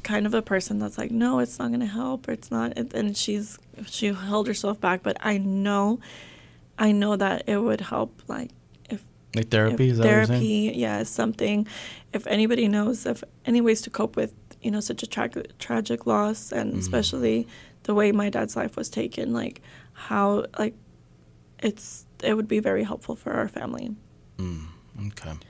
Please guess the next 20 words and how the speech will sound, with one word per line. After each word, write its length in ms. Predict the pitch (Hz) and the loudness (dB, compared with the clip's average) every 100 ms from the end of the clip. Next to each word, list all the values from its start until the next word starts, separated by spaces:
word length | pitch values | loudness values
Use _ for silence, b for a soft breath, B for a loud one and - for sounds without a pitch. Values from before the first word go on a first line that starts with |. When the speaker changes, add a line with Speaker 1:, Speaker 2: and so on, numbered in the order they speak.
| b b b b b | b b b b b
Speaker 2:
Well, 320 | 101 101 101 - - | 2 4 4 0 -4
um, 280 | 95 95 92 | 0 0 2
that's, 280 | 101 104 - | 2 0 0
that's 300 | 110 110 - | 2 2 2
the 100 | 110 | 0
call 240 | - 90 92 | 2 2 4
of 80 | |
action 300 | 82 82 90 | 2 0 0
that 120 | 82 78 | 0 0
we 80 | |
have 260 | 80 82 80 | -2 -2 0
on 120 | 85 | 0
this 240 | 82 80 - | 0 -2 -4
episode. 680 | 90 - 78 78 78 78 - | -6 -6 -4 -2 0 -2 -6
Um, 360 | - 76 76 80 | -4 0 0 0
bring 240 | 87 107 | 0 2
awareness 640 | 101 90 90 87 85 82 - | 4 4 4 2 0 0 -2
for 160 | - | 0
media 420 | 85 87 87 85 82 | 2 2 2 2 0
to, 340 | - 78 78 | -2 -2 -2